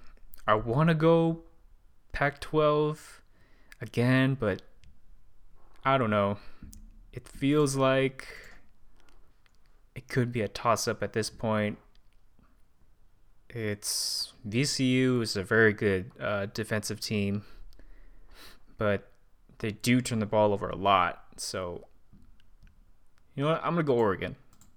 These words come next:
I'm gonna go Oregon. You know, when, when you have a team that turns the ball over a lot,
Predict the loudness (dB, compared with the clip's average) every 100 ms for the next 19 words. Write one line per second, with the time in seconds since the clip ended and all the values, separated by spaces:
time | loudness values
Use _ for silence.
0 | -14 -4 0 0 0 -2 -4 -6 -10 -14
1 | -20 -20 -20 -20 -20 -20 -20 -20 -20 -20
2 | -20 -10 -6 -4 -6 -6 -4 2 4 2
3 | 2 2 2 2 0 0 2 2 2 0
4 | 0 2 4 4 2